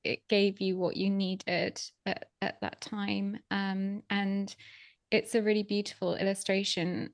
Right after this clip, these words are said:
of the fact that this is about people who join us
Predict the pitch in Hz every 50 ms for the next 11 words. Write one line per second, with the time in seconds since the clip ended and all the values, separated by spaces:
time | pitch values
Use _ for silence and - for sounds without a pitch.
0 | - - 190 185 185 190 - - _ - 190 190 - - 190 180 160 - - -
1 | - - 196 196 190 170 151 - - - - - - - _ _ _ _ - 208
2 | 214 208 - 214 202 - 202 - 202 196 196 190 185 175 170 165 - - _ _
3 | _ _ _ _ - 226 233 220 226 - 208 208 202 - 220 202 196 - - 190
4 | 202 208 220 247 277 311 349 359 - - -